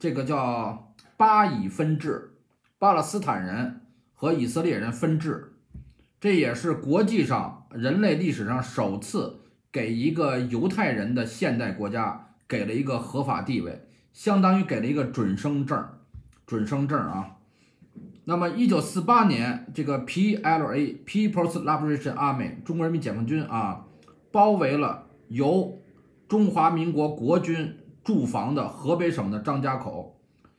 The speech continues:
其实当时应该叫察哈尔省吧，察哈尔省的张家口，他说的不一定确切。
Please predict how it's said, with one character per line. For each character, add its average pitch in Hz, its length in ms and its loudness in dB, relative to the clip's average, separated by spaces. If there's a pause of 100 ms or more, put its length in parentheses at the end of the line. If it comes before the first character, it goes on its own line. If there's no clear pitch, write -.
(280)
其 - 140 -6
实 220 100 0
当 254 220 6
时 240 220 2
应 240 120 -2
该 247 120 2
叫 175 120 2
察 208 300 2
哈 262 100 2
尔 226 240 2
省 240 220 -4
吧， - 360 -10 (260)
察 165 240 0
哈 202 100 0
尔 202 260 2
省 139 140 -2
的 101 60 -4
张 117 180 -2
家 113 140 -2
口， 107 180 -10
他 135 80 -6
说 196 180 -4
的 170 120 0
不 208 100 -4
一 151 80 2
定 139 160 0
确 113 220 -6
切。 - 320 -12